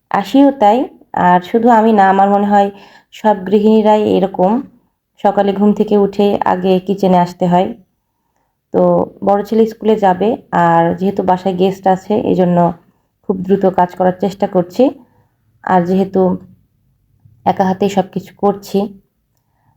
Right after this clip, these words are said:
তাই আমি গত রাতে অবশ্য আলুগুলো কেটে রেখেছিলাম, কেটে পানির মধ্যে ডুবিয়ে রেখেছিলাম।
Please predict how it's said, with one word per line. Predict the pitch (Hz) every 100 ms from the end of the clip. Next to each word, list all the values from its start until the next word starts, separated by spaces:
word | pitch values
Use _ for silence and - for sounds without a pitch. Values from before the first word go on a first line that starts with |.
| _ -
তাই | 180 175 175 - _
আমি | - 240 226
গত | 220 233
রাতে | 233 233
অবশ্য | 233 226 240 247
আলুগুলো | 214 202 214 214 214 214 - _ _ _
কেটে | 226 220
রেখেছিলাম, | 220 220 220 214 196 220 285 - _ _
কেটে | 208 220
পানির | 214 196 196
মধ্যে | 196 196
ডুবিয়ে | 208 202 208
রেখেছিলাম। | 202 226 220 240 294